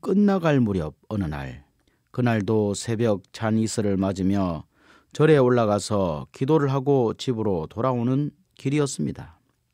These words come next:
아들은 가는 길에 무심히 어느 바위를 바라보았는데,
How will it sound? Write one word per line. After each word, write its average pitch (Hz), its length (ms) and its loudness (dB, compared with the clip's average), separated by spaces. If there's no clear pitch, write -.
아들은 139 640 2
가는 165 360 2
길에 147 380 2
무심히 95 760 -2
어느 190 300 2
바위를 104 640 -2
바라보았는데, 139 920 -4